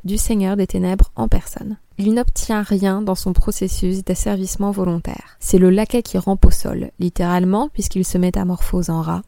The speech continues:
et va jusqu'à amputer sa propre main pour le maigre espoir de recevoir quelques miettes en échange de son dévouement. On lui confie les tâches les plus ingrates et sans gloire. Le traître qui fuit la queue entre les jambes dès que le courant change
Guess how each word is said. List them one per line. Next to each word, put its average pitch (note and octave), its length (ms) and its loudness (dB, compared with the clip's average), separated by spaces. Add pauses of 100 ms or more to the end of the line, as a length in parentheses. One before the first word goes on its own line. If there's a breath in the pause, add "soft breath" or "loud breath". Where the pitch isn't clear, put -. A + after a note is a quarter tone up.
et G3+ 80 2
va G#3 160 4
jusqu'à G#3 320 -2 (140)
amputer B3 440 4
sa - 200 -6
propre - 500 10
main F#3 280 6
pour F3+ 180 6
le F3+ 80 2
maigre A#3+ 420 -2
espoir A3 560 0 (300 loud breath)
de F#3+ 80 2
recevoir G3+ 520 0
quelques F#3 300 -2
miettes F#3 560 0
en G3 160 0
échange A3 360 -2
de F#3 80 -2
son - 180 -2
dévouement. F3 460 0 (300)
On B3+ 120 2
lui C4+ 180 2
confie A#3+ 420 -2
les A3 140 2
tâches G3 300 2
les F#3 80 -6
plus F3+ 260 4
ingrates F#3 540 -2 (100)
et G3 80 2
sans F3 260 0
gloire. - 460 -8 (140)
Le G3+ 100 4
traître - 460 0
qui - 140 -10
fuit - 340 0
la A3 120 2
queue - 160 0
entre F#3+ 280 0
les F3 120 2
jambes E3 380 -2
dès A3+ 160 0
que G3 120 6
le F3+ 120 2
courant G#3 320 2
change E3+ 400 -4